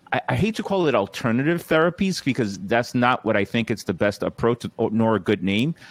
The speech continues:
really integrative or holistic methods. Is there a reason why you have some level of interest? Maybe culturally, maybe your grandmother was an Ayurvedic practitioner, like something that I say, "Yeah, of course, my roots are." Is there a reason for that?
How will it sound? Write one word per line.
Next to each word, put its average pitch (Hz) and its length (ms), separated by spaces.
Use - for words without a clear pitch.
really 311 200
integrative 147 640
or 113 80
holistic 110 540
methods. - 580
Is 139 160
there 254 320
a 214 40
reason 139 560
why 120 680
you 117 300
have 113 320
some 127 240
level 139 280
of 143 140
interest? 151 340
Maybe 131 300
culturally, 147 720
maybe 123 240
your 117 140
grandmother 123 720
was 113 180
an 101 80
Ayurvedic 113 640
practitioner, - 580
like 147 160
something 190 680
that 135 100
I 139 100
say, 147 140
"Yeah, 147 340
of - 120
course, 127 260
my 120 140
roots 135 340
are." 120 220
Is 120 300
there 196 120
a 160 60
reason 143 320
for - 120
that? 180 260